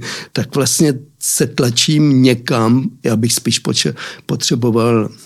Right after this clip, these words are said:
dvojnásobnej, trojnásobnej prostor, než mám, jo. Takže tam myslím, že u, u těch detailů je to, eh, je to horší a že tam by měla být ta pozornost.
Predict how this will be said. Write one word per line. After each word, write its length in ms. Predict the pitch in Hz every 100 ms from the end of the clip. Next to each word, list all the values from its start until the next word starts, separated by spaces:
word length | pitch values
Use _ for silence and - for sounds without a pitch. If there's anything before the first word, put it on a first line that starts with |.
| -
dvojnásobnej, 1200 | 117 107 117 113 120 113 131 113 110 113 127 113
trojnásobnej 840 | 107 113 113 107 113 - 113 113 117
prostor, 540 | - 107 - 107 92
než 200 | 101 101
mám, 480 | 101 101 104 117 120 - -
jo. 140 | 92 117 - - - - -
Takže 480 | 113 101 117 131 123 - - _ _ -
tam 180 | 135 143
myslím, 460 | 147 - 202 151
že 200 | 131 156
u, 200 | - 120 - -
u 80 | -
těch 260 | 123 - 135
detailů 920 | 123 120 127 120 127 123 143 180 240
je 260 | - 127 127
to, 600 | 120 - 127 123 127 147 - - _ _ _ _ - 330
eh, 340 | 135 123 123 -
je 220 | 127 117
to 180 | 135 117
horší 600 | 135 120 - 160 175 -
a 400 | 135 123 120 113 -
že 240 | 139 117 127
tam 280 | 120 131 131
by 120 | 131
měla 280 | 123 120 117
být 160 | 117
ta 100 | 120
pozornost. 720 | 110 117 110 113 107 85 -